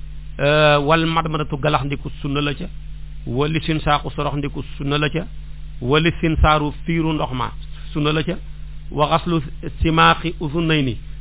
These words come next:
maanaam raxas ñaari bën bëni, bën bëni ñaari nopp ya, ñaari bën bëni ñaari nopp ya, kooku sunna la ca.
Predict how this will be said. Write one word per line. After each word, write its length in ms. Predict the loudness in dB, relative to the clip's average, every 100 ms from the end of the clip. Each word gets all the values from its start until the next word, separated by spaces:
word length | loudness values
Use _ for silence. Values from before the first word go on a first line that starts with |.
| -6
maanaam 460 | 2 4 6 4 4
raxas 320 | 0 0 -2
ñaari 360 | 2 4 4 2
bën 360 | 0 0 0
bëni, 340 | 0 0 2 0 -6 -10 -8
bën 320 | 2 2 4 2
bëni 240 | 2 2
ñaari 320 | 4 6 6
nopp 300 | 4 2 0 0
ya, 100 | 2
ñaari 320 | 2 2 2
bën 240 | 0 0
bëni 200 | 0 0 2
ñaari 280 | 4 4
nopp 260 | 4 0 0
ya, 120 | -2 -2 -6 -8 -4
kooku 240 | -4 -4 -4
sunna 180 | 0 2
la 100 | 2
ca. 160 | -2